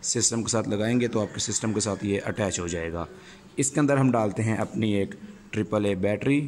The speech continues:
ट्रिपल ए बैटरी इसके अंदर जाएगी इस तरह से। ये आपने देखा, इसकी लाइट साथ ही इसने इंडिकेटर दिया इसके on होने का, और इसके बाद इसको हम यहाँ से इसका जो कैप है उसको बंद कर देते हैं। ए फ़ोर टेक कीबोर्ड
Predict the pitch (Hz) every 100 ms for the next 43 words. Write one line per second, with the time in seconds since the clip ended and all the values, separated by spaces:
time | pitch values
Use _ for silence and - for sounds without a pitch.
0 | - - 117 120 143 135 131 143 - 135
1 | 117 110 120 135 131 - 131 135 123 127
2 | 123 - 110 113 110 110 110 120 123 -
3 | 113 107 107 104 - 107 107 - 117 113
4 | - - - - - 101 120 101 110 104
5 | 107 104 127 135 127 117 - 104 117 123
6 | 127 123 123 120 113 - - - - -
7 | 113 113 - - - 139 117 113 113 -
8 | 113 101 104 101 104 113 110 - 98 107
9 | - - - - - - 120 - 113 107
10 | 104 110 101 - 113 113 107 104 104 -
11 | 90 98 110 110 113 101 92 82 - 87
12 | 90 - - - - - - 143 151 180
13 | 165 165 - - - - - - 135 139
14 | 143